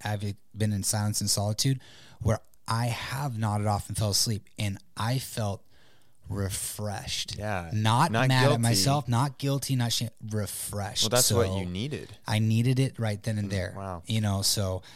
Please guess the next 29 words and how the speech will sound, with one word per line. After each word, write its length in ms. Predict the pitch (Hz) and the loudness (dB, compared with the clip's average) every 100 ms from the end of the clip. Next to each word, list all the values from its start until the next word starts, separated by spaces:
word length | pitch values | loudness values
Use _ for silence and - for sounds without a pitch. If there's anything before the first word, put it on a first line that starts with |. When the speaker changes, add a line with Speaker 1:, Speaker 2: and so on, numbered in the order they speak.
| - | -14
Speaker 1:
that's 260 | 104 113 - | -4 -2 -2
a 20 | |
good 200 | 117 107 | -2 0
thing 160 | 117 104 | 0 -2
too. 220 | - 104 | -2 -2
So 200 | - 117 | -2 -2
if 160 | 107 - | -4 -4
you 160 | 110 | -2
are 240 | 104 135 156 | 2 2 2
in 180 | 120 117 | 0 -2
a 80 | |
position 800 | 101 110 95 110 139 - 113 107 104 - - | 2 0 2 0 0 0 0 -2 -6 -16 -10
that 220 | - 107 123 | -4 -4 -4
is 220 | 110 - | -4 -4
comfortable 640 | - 151 180 - 104 98 | -2 -2 -2 -2 -2 0
where 140 | 107 | 2
you're, 340 | 107 107 113 110 | 2 4 2 2
uh, 140 | 107 - - | -2 -4 -4
alert 560 | 117 104 104 113 175 - - | -2 0 0 0 -2 -6 -6
and 180 | 135 147 | 0 4
you 80 | 165 | 2
fall 280 | 131 113 104 | 2 0 2
asleep, 380 | - 131 160 - - - - | 2 2 -2 -6 -20 -18 -4
I 200 | 135 151 | 0 0
think 380 | - 120 104 - | -2 -4 -6 -4
that 200 | 113 107 | -2 -2
is 140 | 95 | -2
actually 500 | 101 95 - 107 98 | -4 0 0 0 -6
a 100 | 92 | -8